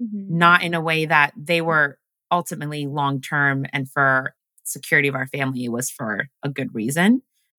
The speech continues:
Speaker 2: But I did think about what that did to me at a young age, 'cause my mom tells the story.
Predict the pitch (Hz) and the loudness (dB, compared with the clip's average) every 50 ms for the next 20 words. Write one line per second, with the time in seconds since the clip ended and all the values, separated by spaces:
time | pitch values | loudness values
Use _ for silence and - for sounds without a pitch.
0 | _ - 147 139 139 135 139 135 - - - - _ _ _ _ - - 170 170 | _ 2 4 4 4 4 0 -2 -10 -14 -14 -14 _ _ _ _ -4 -2 -2 -2
1 | 160 151 - - 175 165 156 - 165 156 160 - 156 151 143 143 139 143 143 147 | -2 -4 -8 -6 -6 -6 -4 -4 -6 -6 -4 -2 2 2 2 2 2 -2 0 0
2 | 143 143 - _ - - 147 143 143 143 143 - _ - - _ _ _ _ _ | 0 0 0 _ -4 -2 0 2 2 0 0 -4 _ -20 -20 _ _ _ _ _
3 | _ _ - 151 139 160 151 143 135 - 156 143 147 147 143 143 139 135 131 135 | _ _ -16 -6 -2 -2 -2 -2 -4 -4 -4 -2 0 0 0 2 2 2 2 2
4 | 131 135 143 131 131 131 127 - 139 139 139 139 135 135 - - - 165 151 - | 0 2 2 2 2 0 -2 -4 -4 -4 -2 -4 -4 -4 -6 -4 -4 -4 -4 -2
5 | - 160 151 151 147 151 151 156 156 156 - 156 143 135 135 - 135 131 - 143 | 0 2 2 4 4 4 4 4 4 0 -2 -4 -4 -2 -2 -4 -6 -6 -4 0
6 | 135 135 135 135 143 | 0 0 0 0 -4